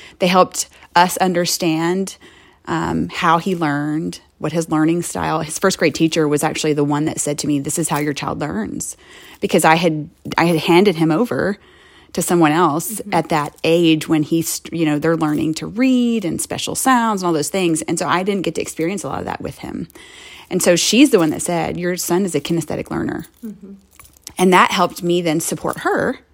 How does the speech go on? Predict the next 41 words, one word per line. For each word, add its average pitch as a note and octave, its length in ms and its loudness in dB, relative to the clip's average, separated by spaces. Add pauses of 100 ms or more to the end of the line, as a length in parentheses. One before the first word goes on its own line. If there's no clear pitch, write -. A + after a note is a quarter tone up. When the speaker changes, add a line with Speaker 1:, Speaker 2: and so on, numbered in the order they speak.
Speaker 2:
Mm-hmm. G3 160 -16
Speaker 1:
which G3+ 160 -4
I G3+ 140 0
think F#3+ 160 -4
is E3 100 -2
a D#3+ 80 0
really E3+ 320 -2
important D#3+ 420 -6 (540)
thing F3 160 -2
for D#3+ 100 -4
people D#3+ 280 -6
to - 100 -8
hear, - 420 -6 (220)
Speaker 2:
Mm-hmm. G3 320 -20
Speaker 1:
is - 160 -6
that D#3 380 0 (100)
if G#3 260 4
you, G3 380 0
if F#3+ 160 0
your F#3 160 -2
child F#3 260 -2
is A#3+ 380 0
in - 160 -4
traditional - 460 -6
school, - 460 -6
Speaker 2:
Mm-hmm. G3+ 180 -14
Speaker 1:
that F#3+ 320 -4
you G#3 100 -2
can A3 180 -2
still F#3+ 280 -2
be F3+ 160 -6
part - 440 -6
of D#3 180 -6
that D#3 260 -4
learning E3+ 300 0
process - 440 -6
by D#3 140 -6
supporting D#3 400 -4
their - 100 -6
teachers - 640 -10 (160)
Speaker 2:
Mm-hmm. G#3 140 -14